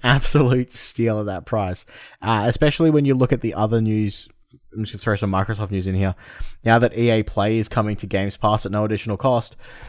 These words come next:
picking up, uh, especially for Americans, picking up a console for two hundred ninety-nine dollars with Games Pass for fifteen dollars a month, there is a hundred plus games per month, plus all of E A Access's titles.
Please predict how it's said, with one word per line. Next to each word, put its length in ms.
picking 320
up, 180
uh, 80
especially 400
for 160
Americans, 560
picking 320
up 140
a 200
console 540
for 140
two 280
hundred 320
ninety-nine 600
dollars 520
with 240
Games 340
Pass 360
for 120
fifteen 440
dollars 320
a 60
month, 340
there 180
is 100
a 80
hundred 560
plus 400
games 400
per 200
month, 400
plus 280
all 280
of 140
E 160
A 160
Access's 580
titles. 600